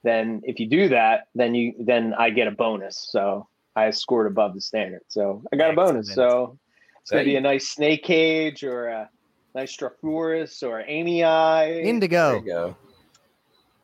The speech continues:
Speaker 1: Blackhead. I don't know. Who knows?
Speaker 2: Ooh.
Speaker 3: Damn, that must be
Speaker 1: Oh,
Speaker 3: a big
Speaker 1: yeah.
Speaker 3: bonus.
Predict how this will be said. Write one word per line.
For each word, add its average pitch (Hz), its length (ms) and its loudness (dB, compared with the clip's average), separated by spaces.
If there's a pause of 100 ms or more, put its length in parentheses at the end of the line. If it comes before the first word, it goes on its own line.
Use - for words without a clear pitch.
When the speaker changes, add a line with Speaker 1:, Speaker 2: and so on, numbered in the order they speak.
Speaker 1:
Blackhead. 160 880 0 (160)
I 240 100 -8
don't 330 140 -2
know. 330 240 -2 (260)
Who 117 160 -10 (180)
knows? 453 240 4
Speaker 2:
Ooh. 349 1500 0
Speaker 3:
Damn, 120 260 -6
that 107 80 -8
must 110 200 -10
be 185 60 -2
Speaker 1:
Oh, 196 40 4
Speaker 3:
a 202 40 4
big 175 80 0
Speaker 1:
yeah. 180 220 2
Speaker 3:
bonus. 110 560 0